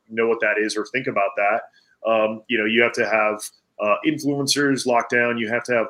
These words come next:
all this diverse traffic because to Amazon, that will look the most natural and that's how you're gonna get ranked. You know, these days, unless you have something super unique, like your own invention, or, you know, like I, you know, I say, uh, something very visually appealing,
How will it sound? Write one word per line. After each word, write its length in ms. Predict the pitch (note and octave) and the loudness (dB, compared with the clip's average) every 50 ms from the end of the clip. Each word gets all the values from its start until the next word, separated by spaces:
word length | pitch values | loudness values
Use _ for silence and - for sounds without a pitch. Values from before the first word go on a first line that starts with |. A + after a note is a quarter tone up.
| - | -2
all 140 | A2 A#2+ B2+ | 0 2 2
this 140 | C#3 C3 - | 2 2 2
diverse 400 | - A#2 A2 G#2+ A2+ A#2 A#2 - | 2 0 0 2 0 -2 -2 -2
traffic 580 | - - A2+ A2 G#2+ - - G#2 G2+ - - _ _ _ _ A2+ | 0 2 4 4 4 2 0 -4 -6 -6 -10 _ _ _ _ _
because 380 | A#2 A2+ - - C#3 C#3 C3+ - | -12 -8 -4 -2 0 0 0 0
to 220 | - B2 - C3+ | -2 -4 -4 -4
Amazon, 540 | E3 G3 G3 D#3 A#2+ C3 B2 A#2+ A#2 A#2 A#2 | -4 -2 -2 0 0 0 0 0 0 0 0
that 140 | A#2 A2 A2+ - B2+ | 0 0 0 0 -2
will 100 | A#2+ A2+ | -2 0
look 160 | A#2+ A2+ A2+ | -2 -2 -2
the 80 | - G#2 | -4 -4
most 280 | G#2 A2 A2 - - | -2 -2 -2 -2 -2
natural 480 | A2+ G#2+ A2 A#2 - - C#3+ C3+ C3+ - | -2 -2 -2 -2 -2 -2 -2 -2 -2 -2
and 120 | B2 A#2+ | -4 -4
that's 240 | A#2 A2+ A2+ A2 - | -2 -2 -2 -2 -2
how 80 | G#2+ G#2 | -4 -2
you're 140 | G#2 G#2 G#2+ | -2 -2 -2
gonna 140 | G#2+ G#2+ | -4 -4
get 100 | G2+ G2 F#2 - | -4 -6 -6 -4
ranked. 380 | G#2+ G#2 G2 G2 - - - - - - - _ _ _ _ - | -4 -4 -2 -4 -4 -8 -10 -12 -12 -16 -20 _ _ _ _ -2
You 60 | A#2 | 0
know, 260 | A#2 A#2 A2+ A2 A2 | 2 2 2 0 0
these 220 | A#2+ C#3 D3+ C3+ G#2+ | 0 0 0 2 4
days, 260 | C#3 C3+ C3 B2 A2+ | 4 4 4 4 2
unless 380 | A#2 A#2 A#2+ C3+ D3 D#3 - - | 0 0 0 2 2 2 2 4
you 80 | D3+ | 4
have 140 | C#3 C3+ C3+ | 4 4 4
something 260 | - C#3 C3+ C3 A#2 | 0 -2 -4 -4 -2
super 460 | - - - - - F#3+ E3+ D3+ D#3 | -2 -2 -2 -2 -4 -4 -2 0 0
unique, 400 | D3+ C#3+ C#3 C3+ C3+ C3+ C3 - | 2 2 0 0 0 0 0 0
like 160 | B2 A#2+ A2 G#2+ | -2 -2 -2 -2
your 100 | A#2 C3 | -2 -2
own 140 | C#3+ D3 | -2 -2
invention, 640 | D3 C#3 C#3 B2+ C3 B2+ A2+ - C3+ C3 B2+ B2 A#2+ - - - - - _ _ | -2 0 0 0 0 0 0 -2 -2 -2 -2 -4 -8 -12 -18 -20 -20 -20 _ _
or, 320 | - C3 B2+ B2+ A#2+ A#2+ | 2 4 4 6 6 6
you 100 | A#2+ A#2+ | 6 4
know, 220 | C3 B2+ A#2+ A#2 A#2 | 4 2 2 4 4
like 180 | A#2 A#2+ A2 | 2 2 2
I, 140 | A2 A2 A2+ A2+ A#2+ | 2 2 0 0 0
you 140 | B2+ B2 A#2 | 0 2 2
know, 180 | A#2 A#2 A2+ | 4 4 2
I 40 | A2 | 2
say, 200 | G#2+ - A#2+ A2+ | 2 2 2 2
uh, 160 | A2+ A2+ A2 | 2 2 2
something 340 | - - C#3 C3+ C#3 B2+ A#2 | 0 0 0 0 0 -2 0
very 260 | - C3 C3 C3 B2 A2 | 2 2 4 4 4 2
visually 640 | - B2+ B2+ A#2+ B2 C3 C3 B2+ C3 B2+ A#2+ A#2+ A#2+ - - - | 0 0 0 0 0 0 0 2 0 0 0 -2 -4 -6 -8 -12
appealing, 640 | - - - E3+ E3+ E3+ E3+ E3+ E3+ E3+ E3 - | -12 -8 -6 -6 -4 -4 -4 -4 -4 -4 -4 -6